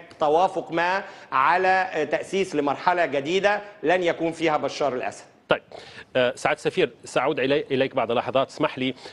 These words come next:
Speaker 2: فقط، لأنه الدكتور ملهم الدروبي يعني كان قال لنا قبل البرنامج أنه، آه، وقته سيكون قصيراً لأن الجماعة منهمكون في، آه، قطر حالياً في المجلس الوطني وفي تشكيلات المعارضة الجديدة. دكتور ملهم، ال-،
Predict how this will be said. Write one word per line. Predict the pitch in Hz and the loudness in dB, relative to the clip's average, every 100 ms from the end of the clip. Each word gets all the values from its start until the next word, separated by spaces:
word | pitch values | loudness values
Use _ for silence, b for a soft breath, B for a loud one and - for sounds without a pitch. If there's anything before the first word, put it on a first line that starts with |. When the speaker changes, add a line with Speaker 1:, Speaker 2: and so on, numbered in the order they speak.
| B | B
Speaker 2:
فقط، | - 156 127 - | -2 0 -2 -6
لأنه | 127 123 117 | -2 0 -2
الدكتور | 120 110 - 143 | -2 -8 0 0
ملهم | 135 139 131 | 2 2 0
الدروبي | 117 107 139 117 | -2 0 -2 0
يعني | 107 113 | 0 0
كان | 139 139 | 0 -2
قال | - 143 143 | 0 0 0
لنا | 139 | -2
قبل | 127 156 135 | -2 -2 0
البرنامج | 120 117 127 135 131 123 | -2 -2 0 0 0 -2
أنه، | 131 131 123 B B _ | -2 -2 -2 B B _
آه، | 123 120 127 | -2 -2 2
وقته | 123 - 127 120 | 2 2 -2 -2
سيكون | - 123 - 135 117 | 0 0 0 -2 0
قصيراً | 131 - 139 127 | -2 0 0 0
لأن | 113 131 131 | 0 -2 -2
الجماعة | 123 117 110 101 117 135 107 | 0 -2 -4 0 0 2 0
منهمكون | 110 113 123 117 - 127 | -2 0 0 -2 -2 -2
في، | 117 - 110 110 117 | -2 -4 -4 -4 -2
آه، | 117 | -2
قطر | 104 127 - 107 | 0 -2 0 -2
حالياً | - 113 107 | -2 -2 -2
في | 104 117 | -2 -2
المجلس | 110 110 107 101 - | 0 0 0 -4 -2
الوطني | 107 120 113 113 | 0 0 0 0
وفي | 107 101 117 | 0 -2 -4
تشكيلات | - - - 120 113 | -4 -4 -2 -2 -2
المعارضة | 104 110 107 101 | -2 0 0 -2
الجديدة. | 98 107 101 92 - B B - | -2 -4 -2 -8 -8 B B -6
دكتور | 131 196 208 | 0 2 4
ملهم، | 220 190 175 151 B B - | 4 4 0 -4 B B 0
ال-، | 139 139 131 127 | 0 2 -2 -6